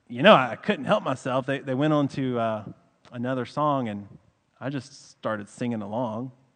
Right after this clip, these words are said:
Just, you know, I mean, I'm there, and I know the song, and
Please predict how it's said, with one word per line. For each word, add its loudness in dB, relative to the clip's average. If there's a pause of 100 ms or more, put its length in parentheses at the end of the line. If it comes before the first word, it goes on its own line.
(800)
Just, -14 (840)
you -6
know, -8 (1300)
I -10
mean, -6
I'm -4
there, 0
and -4
I -2
know 8
the 4
song, 6
and -2